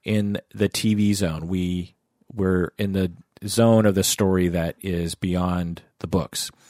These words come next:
In the books, after the point when she gets back to the Red Keep, she, Kevin Lannister, who's in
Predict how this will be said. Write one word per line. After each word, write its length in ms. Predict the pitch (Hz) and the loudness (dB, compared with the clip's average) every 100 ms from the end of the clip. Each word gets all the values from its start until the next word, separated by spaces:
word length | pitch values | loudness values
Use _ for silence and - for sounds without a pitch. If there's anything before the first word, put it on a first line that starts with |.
| - | -2
In 100 | 127 | 4
the 80 | 139 | 6
books, 480 | 131 175 170 - - - - - - | 8 6 6 0 -2 -10 -20 -4 2
after 580 | 135 - 147 120 101 - _ - | 2 4 6 8 6 2 _ -6
the 480 | 104 101 95 95 90 - - - | 4 6 6 4 0 -10 -20 -14
point 340 | - 113 95 - | -4 0 0 0
when 260 | 95 87 | -4 -4
she 180 | 82 - | -4 -4
gets 200 | 95 92 | -2 -2
back 200 | 98 90 | -2 -2
to 80 | 90 | 0
the 60 | 85 | 0
Red 180 | 85 - | -2 -4
Keep, 220 | - - | -10 -6
she, 300 | - 107 - _ | -2 -2 -4 _
Kevin 600 | - 151 135 110 92 107 - | 2 4 6 4 2 -8 -6
Lannister, 500 | 104 107 107 - 90 | 2 4 4 2 0
who's 240 | 87 85 87 | 0 0 -2
in 300 | 82 82 | -4 -6